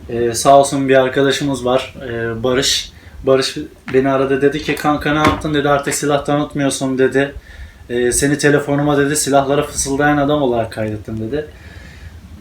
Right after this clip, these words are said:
Sağ olsun, buradan ona sevgiler, saygılar.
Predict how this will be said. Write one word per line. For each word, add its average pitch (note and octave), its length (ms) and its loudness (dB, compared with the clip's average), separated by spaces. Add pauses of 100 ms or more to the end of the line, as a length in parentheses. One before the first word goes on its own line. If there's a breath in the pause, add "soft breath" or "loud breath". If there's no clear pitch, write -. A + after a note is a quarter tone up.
(260)
Sağ - 420 4
olsun, C#3 400 -2 (100)
buradan C#3 280 2
ona C#3+ 340 0 (220)
sevgiler, C3+ 560 2
saygılar. C#3 600 0